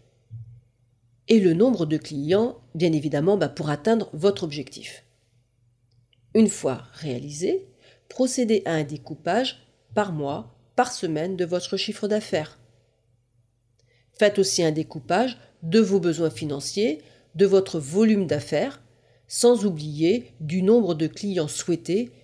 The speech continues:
pour atteindre votre chiffre d'affaires. Et là, vous le savez mieux que quiconque, il est rare que vos clients arrivent naturellement à vous, du moins au début de votre activité.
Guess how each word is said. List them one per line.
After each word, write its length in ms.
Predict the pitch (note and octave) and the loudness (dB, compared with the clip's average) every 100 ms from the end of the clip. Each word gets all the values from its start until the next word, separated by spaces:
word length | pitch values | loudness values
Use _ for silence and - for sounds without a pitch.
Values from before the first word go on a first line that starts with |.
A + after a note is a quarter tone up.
| _ - | _ -10
pour 280 | - B3+ B3 - | 2 2 2 -4
atteindre 420 | D#3 - G#3 F#3+ | -4 0 -2 -2
votre 320 | D3+ E3+ - | -6 -8 -4
chiffre 320 | E3 B2 - | -2 -2 -6
d'affaires. 460 | C3+ C3 - - - A2+ G#2 _ _ _ _ _ _ _ _ _ _ _ _ _ _ _ _ - | -12 -10 -14 -18 -18 -16 -18 _ _ _ _ _ _ _ _ _ _ _ _ _ _ _ _ 0
Et 80 | |
là, 140 | E3 F3+ | 2 2
vous 80 | E3 | 0
le 80 | |
savez 300 | - D3 D3+ | -6 -4 -2
mieux 160 | D#3 D3+ | -2 -2
que 100 | D#3 | -4
quiconque, 600 | - D#3 - G3+ A#3 - _ - _ - | -8 -6 2 4 4 -2 _ -20 _ 4
il 220 | A#3 G#3+ | 6 8
est 100 | E3 | 4
rare 380 | D3 F3 A3+ - | 2 0 0 0
que 80 | C#4+ | 2
vos 180 | B3+ | 2
clients 480 | B3 F3 D3+ D#3+ F#3 - _ _ | 0 -4 -2 -2 -2 -8 _ _
arrivent 460 | F#3+ G3+ G#3+ B3 G#3 | 0 2 2 2 2
naturellement 760 | A3 C4 C4+ C#4 C4+ C4 C4 | 2 2 0 2 2 4 4
à 100 | A#3 | 4
vous, 240 | E3 D3 D3 _ _ _ _ _ A#3 | 2 -4 -14 _ _ _ _ _ -8
du 180 | E3+ | -2
moins 400 | F#3 F3+ F#3+ - - _ _ - | 4 4 2 -2 -16 _ _ 2
au 100 | G3+ | 4
début 280 | F#3+ F#3 G3 | 4 4 4
de 80 | |
votre 200 | D#3+ D#3+ | 4 2
activité. 600 | D#3+ - E3 A3 F3+ C3 | -2 -6 -4 -2 -2 -4